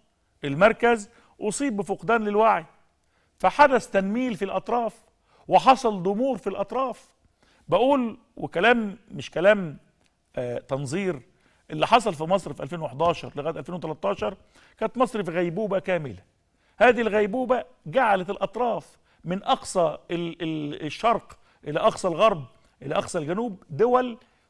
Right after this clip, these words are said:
وعواصم عربية اندثرت، ضاعت،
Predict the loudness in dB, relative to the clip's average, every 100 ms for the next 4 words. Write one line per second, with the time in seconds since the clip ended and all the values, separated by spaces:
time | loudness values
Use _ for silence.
0 | _ -14 -8 -4 -2 -4 -6 -10 _ 2
1 | 4 6 6 2 -4 0 0 0 0 -2
2 | -4 -8 -6 -2 -2 -2 -4 -6 _ _
3 | _ _ _ _ -10 2 4 4 0